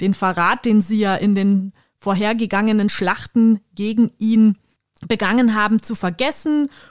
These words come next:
Und wenn sie ihm bis ersten Januar sechzehnhundertzweiundneunzig den Treueid leisten, dann sollte alles vergessen sein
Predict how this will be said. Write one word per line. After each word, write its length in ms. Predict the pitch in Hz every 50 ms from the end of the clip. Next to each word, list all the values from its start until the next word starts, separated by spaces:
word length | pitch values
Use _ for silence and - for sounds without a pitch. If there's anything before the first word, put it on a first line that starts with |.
| _ _ _
Und 240 | - 233 233 220 185
wenn 260 | 208 220 262 320 320
sie 180 | 262 277 285 262
ihm 320 | - 220 269 262 262 247
bis 200 | 226 220 - -
ersten 480 | - 233 262 349 - - - - 294 262
Januar 460 | 226 226 226 240 240 254 247 240 233
sechzehnhundertzweiundneunzig 1400 | - 226 226 - - - 262 240 226 240 220 208 - - - 208 202 202 202 190 185 202 240 294 - - 294 233 -
den 180 | 240 214 214
Treueid 540 | - - - 196 240 233 - - 247 247 -
leisten, 540 | 233 214 208 208 220 226 - - - 226 214
dann 140 | 208 202 202
sollte 340 | - 190 190 180 - 202
alles 280 | - 180 185 185 - -
vergessen 500 | - 170 165 - 233 262 - - 262 240
sein 420 | 202 214 202 196 190 196 202 208